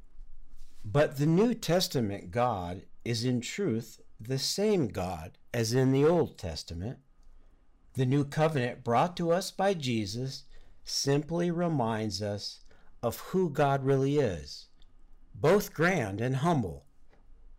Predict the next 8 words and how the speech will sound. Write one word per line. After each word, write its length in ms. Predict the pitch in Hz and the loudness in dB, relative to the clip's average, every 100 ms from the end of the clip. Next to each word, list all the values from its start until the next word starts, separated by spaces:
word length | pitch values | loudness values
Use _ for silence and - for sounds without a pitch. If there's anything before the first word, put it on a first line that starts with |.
| - - 120 | -20 -14 -6
Jesus 560 | 113 160 214 180 160 | 0 0 0 -4 -6
told 340 | - 170 170 135 | -4 -2 0 0
us 140 | 123 | -4
that 180 | 131 117 | -4 -4
we 120 | 135 | -4
don't 340 | 113 127 127 151 | 0 0 0 2
need 480 | 147 131 104 120 | 4 4 0 -4
prophets. 800 | - 180 208 - 67 - - - | -4 -2 -2 -4 -14 -14 -16 -18